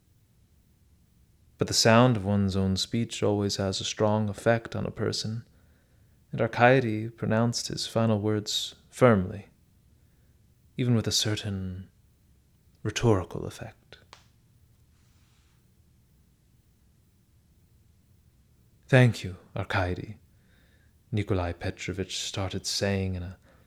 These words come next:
hollow voice. And again his fingers began running over his eyebrows and temples. "Your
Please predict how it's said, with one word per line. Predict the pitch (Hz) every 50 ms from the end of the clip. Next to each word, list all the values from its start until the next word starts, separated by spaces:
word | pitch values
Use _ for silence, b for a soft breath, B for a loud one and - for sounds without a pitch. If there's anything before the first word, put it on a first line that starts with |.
| b b _ _ _ _ _ _ -
hollow | - - 104 90 87 85 85 82 - - -
voice. | 98 92 92 92 92 90 - - - - - - _ _ _ _ _ _ _ _ _ _ _ _ _ _ _ _ _ _ _ _ _ _ _ _ _ _ _ _ _ _ _ _ _ _ _ _ _ _ _
And | - 226 226
again | 175 - 123 113 123 143 147 135
his | 120 120 - -
fingers | - - 127 135 143 139 127 131 127 123
began | - - 110 - 120 117 127 123 113
running | 110 113 117 123 120 117
over | 117 120 120 120 110
his | 110 117 117
eyebrows | 117 101 107 117 123 120 104 - 113 110 120 127 127 127 127 127 123 123 120 120 120
and | - 98 104 107 - _
temples. | - - 131 131 120 - - - 50 50 - 147 - - - - - - _ _ _ _ _ _ _ _ _ _ _ _ _ _ _ _ _ _ _ _ _ _ _ _ _ _ _ _ _ _ _ _ _ _ _ _ _ _ _ _ _ _ _ _ _ _ _ _ _ _ _ _ _ _ _ _ _
"Your | - 131 135 135 135 135 135 131 131 131